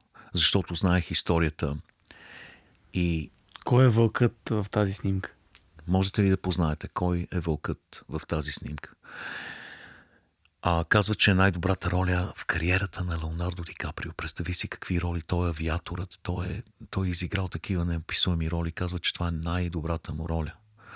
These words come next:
Speaker 1: Ам, и, но това, което всички казват, е, че една от индианките, Осейдж, една от индианките, която играе съпругата на Леонардо Ди Каприо в този филм, е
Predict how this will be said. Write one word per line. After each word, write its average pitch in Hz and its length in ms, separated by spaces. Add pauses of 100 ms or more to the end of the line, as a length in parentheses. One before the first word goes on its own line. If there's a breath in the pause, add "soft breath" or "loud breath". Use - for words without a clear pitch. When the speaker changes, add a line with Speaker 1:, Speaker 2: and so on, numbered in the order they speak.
(800 loud breath)
Speaker 1:
Ам, 80 600
и, 80 480 (500)
но 80 260
това, 90 360
което 90 320
всички - 360
казват, 82 420
е, 85 40
че - 180
една 85 240
от 85 140
индианките, 82 720
Осейдж, 76 800
една 80 180
от 87 140
индианките, 82 640 (500)
която 82 260
играе 82 220
съпругата - 520
на 76 140
Леонардо 78 360
Ди 82 100
Каприо 73 340
в - 60
този - 240
филм, 73 380 (1300 loud breath)
е 90 340